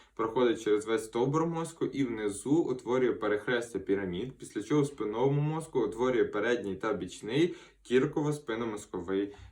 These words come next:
шлях, тобто це є несхідний шлях. І позаду розташоване, е, заднє променистість таламуса, радіація талямі постеріор,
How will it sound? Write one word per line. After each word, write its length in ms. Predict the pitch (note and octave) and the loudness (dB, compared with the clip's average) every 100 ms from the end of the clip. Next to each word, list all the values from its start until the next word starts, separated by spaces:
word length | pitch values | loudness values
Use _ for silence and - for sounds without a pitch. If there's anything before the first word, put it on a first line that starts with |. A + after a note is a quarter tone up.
| - | -16
шлях, 500 | - C3 C3 - - | -6 2 4 4 0
тобто 220 | - - | -8 -6
це 160 | - C3 | -2 0
є 80 | |
несхідний 640 | B2+ B2+ C3 - B2 A2+ F2+ | 0 -2 -2 -2 -2 -2 -4
шлях. 260 | - - - - - - - _ _ | -6 -12 -14 -20 -20 -20 -20 _ _
І 240 | D3+ F#3 D3+ | -4 0 2
позаду 480 | A#2+ A2+ A#2+ D3+ | 2 2 2 2
розташоване, 840 | F3 D3 A#2+ A#2 C#3 D3 C#3+ C3+ C3+ - - - | 0 -2 -4 -2 2 2 2 0 -4 -12 -20 -6
е, 80 | G#2+ | -4
заднє 420 | G2+ C3+ C#3 A2+ | 4 6 6 4
променистість 760 | G2 G#2 A2 A2+ A2 - F#2+ - | -2 -2 -2 -4 -6 -8 -12 -2
таламуса, 760 | G#2 G2 F#2+ B2 D3 F3 F3 - | 0 2 0 -2 -2 -2 -2 -2
радіація 580 | A#2 A#2+ C3+ A#2 - G2+ | 0 2 2 0 -2 -4
талямі 460 | G2 A2 A2+ F2+ - - | -2 0 0 -2 -6 -4
постеріор, 760 | C3 - G#2 E2+ E2 A2+ F3 | -4 -2 0 0 0 0 0